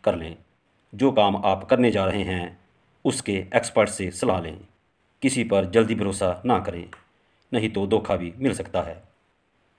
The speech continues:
आपके लिए शुभ तिथियां हैं एक, दस, उन्नीस, अट्ठाईस और छः, पन्द्रह, चौबीस।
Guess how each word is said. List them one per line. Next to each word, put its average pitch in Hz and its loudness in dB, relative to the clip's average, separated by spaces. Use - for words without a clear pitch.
आपके 117 4
लिए 98 0
शुभ 143 -2
तिथियां 104 -4
हैं 90 -8
एक, 101 -2
दस, 92 0
उन्नीस, 95 -4
अट्ठाईस - -8
और 90 2
छः, 95 0
पन्द्रह, 104 0
चौबीस। 87 -2